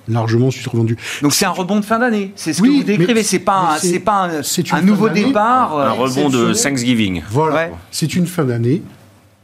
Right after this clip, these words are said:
Speaker 1: pour une année de profit exceptionnel en Europe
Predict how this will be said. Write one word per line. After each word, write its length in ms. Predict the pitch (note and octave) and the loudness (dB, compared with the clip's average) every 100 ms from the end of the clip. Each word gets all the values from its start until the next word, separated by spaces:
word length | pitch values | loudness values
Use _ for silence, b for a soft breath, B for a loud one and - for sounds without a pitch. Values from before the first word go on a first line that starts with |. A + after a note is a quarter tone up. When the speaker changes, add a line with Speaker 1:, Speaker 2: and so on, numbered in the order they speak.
| - | -6
Speaker 1:
pour 200 | B2 A#2+ | 0 2
une 100 | A#2 | 2
année 220 | A#2+ C3 | 2 0
de 100 | G#2+ | 0
profit 480 | G#2 - A2 - A2 - - - - - - | -8 -6 -8 -6 -12 -12 -20 -20 -20 -20 -12
exceptionnel 800 | G3 F#3+ - B2 A#2 F#2 F#2+ E3 - - - - _ _ _ _ _ _ _ _ _ - | -10 -8 -6 -6 -6 -12 -8 -8 -8 -20 -20 -20 _ _ _ _ _ _ _ _ _ -2
en 100 | B2+ | -2
Europe 340 | A2 G2 E3 | -2 -4 -8